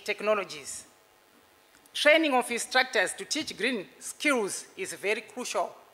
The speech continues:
for a success of greening tvet. We can also talk about inadequate infrastructure. In most of our tvet schools,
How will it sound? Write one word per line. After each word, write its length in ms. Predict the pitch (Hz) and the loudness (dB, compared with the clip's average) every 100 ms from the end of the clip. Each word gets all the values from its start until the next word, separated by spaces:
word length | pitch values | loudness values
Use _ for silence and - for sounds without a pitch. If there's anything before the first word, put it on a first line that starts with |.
| - | -12
for 140 | 190 | -4
a 100 | 185 | -4
success 760 | - 185 - - 226 233 - - - | 0 -2 0 2 4 4 -2 -6 -6
of 240 | - 175 - | -4 -4 -6
greening 400 | 202 214 190 180 - _ | -6 -4 -6 -8 -14 _
tvet. 560 | 175 139 175 147 - - - - _ _ _ _ _ _ _ - - - _ - _ _ _ - - - _ _ _ _ _ _ - - _ - | -10 -2 0 0 -6 -12 -18 -20 _ _ _ _ _ _ _ -20 -20 -20 _ -20 _ _ _ -20 -20 -20 _ _ _ _ _ _ -20 -20 _ -4
We 100 | 226 | 2
can 180 | 262 254 | 4 6
also 320 | 302 294 285 | 6 8 6
talk 220 | 277 277 | 6 6
about 400 | 262 185 190 185 | 6 6 4 2
inadequate 680 | 226 233 262 240 214 208 - - | -2 4 4 4 0 -2 -4 -6
infrastructure. 720 | 269 220 190 - 214 - 147 - - _ _ - | -4 0 -2 2 0 0 -8 -12 -20 _ _ -6
In 140 | 240 | 0
most 240 | 254 320 262 | 6 6 6
of 120 | 233 | 4
our 180 | 220 208 | 6 4
tvet 380 | 208 170 220 - | 2 2 2 2
schools, 640 | - 277 208 143 - | -4 -4 -4 -4 -10